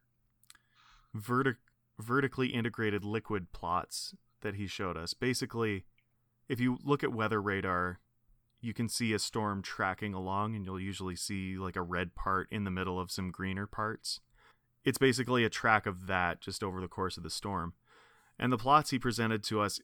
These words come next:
it did look like the more extreme precipitation was suppressed for as long as the cloud was being seeded. And once the cloud passed the major urban center, or the ste-, seeding stopped, or whatever it was,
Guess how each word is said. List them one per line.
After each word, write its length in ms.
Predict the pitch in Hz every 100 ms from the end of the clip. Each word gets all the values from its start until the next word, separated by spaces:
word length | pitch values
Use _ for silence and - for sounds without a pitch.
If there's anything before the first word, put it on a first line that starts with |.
| _
it 180 | - 120 -
did 240 | - 123 123
look 260 | 110 107
like 420 | - 107 98 - - _ _ _ _ _ - 107
the 160 | 117 113
more 340 | 113 113 117
extreme 760 | 110 - - - 120 117 117
precipitation 880 | 104 113 - 110 - 110 107 - 104
was 220 | 98 101 95
suppressed 720 | 90 - - 104 95 - - _ _
for 260 | - 117
as 160 | 110 101
long 400 | 107 104 101 98 -
as 360 | 98 95 95
the 100 | 98
cloud 340 | 98 104 98 95
was 140 | 98
being 320 | - 101 90
seeded. 560 | 87 - 101 92 76 - - _ _ - _ _
And 400 | - 101 95 90 - - - - _ _
once 420 | 104 107 127 139
the 140 | - 131
cloud 460 | - 117 104 98 -
passed 640 | - - 120 110 - - - _ _
the 200 | 117 110
major 300 | 101 110 107 98
urban 240 | 107 101
center, 340 | 90 113 98
or 60 | 90
the 100 | 87
ste-, 320 | - - 120
seeding 320 | - 131 117
stopped, 400 | 101 - 85 90
or 60 | 101
whatever 360 | 98 104 104 87
it 60 |
was, 320 | 71 76 73